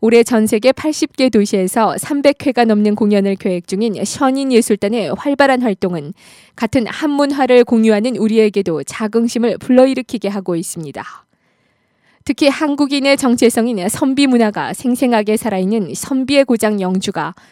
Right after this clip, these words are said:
한문화의 세계화를 선도하는 메카로 발돋움하고 있는 이때 션인 예술단의 공연은 매우 의미 있는 일이 될 것입니다.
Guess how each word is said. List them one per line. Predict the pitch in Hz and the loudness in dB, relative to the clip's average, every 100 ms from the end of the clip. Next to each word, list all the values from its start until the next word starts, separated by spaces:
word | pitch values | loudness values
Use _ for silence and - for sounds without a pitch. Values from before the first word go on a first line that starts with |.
| _ _ | _ _
한문화의 | 262 247 240 240 214 240 202 | -2 2 0 0 0 0 -2
세계화를 | - 302 302 285 262 247 | -2 -2 0 0 2 2
선도하는 | 240 202 185 202 220 196 | 0 -2 -2 -2 -2 0
메카로 | 214 - 277 254 | 0 0 2 2
발돋움하고 | - 220 214 269 262 226 208 | 2 0 2 0 -2 -2 -2
있는 | 190 190 | -2 -2
이때 | 180 175 180 139 151 _ _ _ _ | -4 -6 -6 -6 -10 _ _ _ _
션인 | - 262 247 240 | 0 0 2 4
예술단의 | 233 233 214 202 196 | 4 2 0 -2 -2
공연은 | 202 185 190 226 156 | -4 -2 -2 -4 -4
매우 | 190 208 226 - | -2 2 2 4
의미 | 254 262 294 | 4 4 0
있는 | 247 208 | 0 0
일이 | 185 180 185 | -2 -4 -4
될 | - 190 | -2 -2
것입니다. | 196 - 175 143 | -2 -2 -8 -12